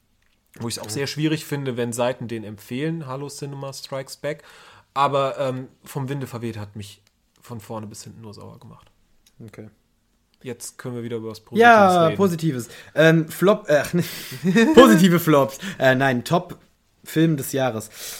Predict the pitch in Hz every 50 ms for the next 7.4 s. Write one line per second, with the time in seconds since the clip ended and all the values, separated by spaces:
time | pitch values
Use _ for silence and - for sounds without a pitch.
0 | - - 151 160 175 180 160 143 160 160 156 - - - 131 - - 143 135 123
1 | 127 123 - - 131 127 123 127 120 117 - 135 127 127 123 123 123 120 120 123
2 | 113 110 127 123 117 - 127 120 117 110 123 110 113 113 117 - - 123 - -
3 | 127 113 135 123 113 120 123 120 - - - - - _ 143 139 131 175 190 185
4 | 170 156 143 123 - - - 160 151 131 113 127 127 123 113 - 123 117 113 107
5 | 104 104 101 104 110 107 - 120 131 131 143 139 123 127 120 113 127 123 127 127
6 | 117 117 117 117 113 117 107 - - - - 151 147 139 131 107 101 107 - 147
7 | 139 135 123 - 139 147 151 147